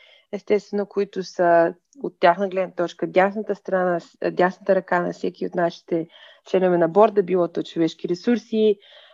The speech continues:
а, международни продажби, ам, а, или, да кажем, а, финанси, така, или финансовия отдел. А, и аз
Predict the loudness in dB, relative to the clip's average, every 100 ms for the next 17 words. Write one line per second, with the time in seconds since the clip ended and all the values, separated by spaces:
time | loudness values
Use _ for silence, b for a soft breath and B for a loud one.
0 | b 4 8 10 8 6 0 0 -2 -2
1 | -6 -8 0 6 6 6 0 0 4 6
2 | 6 4 4 2 2 -2 -8 _ _ _
3 | _ _ _ _ _ -2 0 -2 _ -20
4 | _ _ _ -6 -4 -4 -4 -4 -8 _
5 | -8 4 4 4 0 0 0 -2 -6 b
6 | b b b b 0 0 0 0 6 8
7 | 6 0 -2 -4 -4 0 2 2 0 2
8 | 4 4 0 -2 0 0 2 2 2 0
9 | -2 2 4 4 4 0 _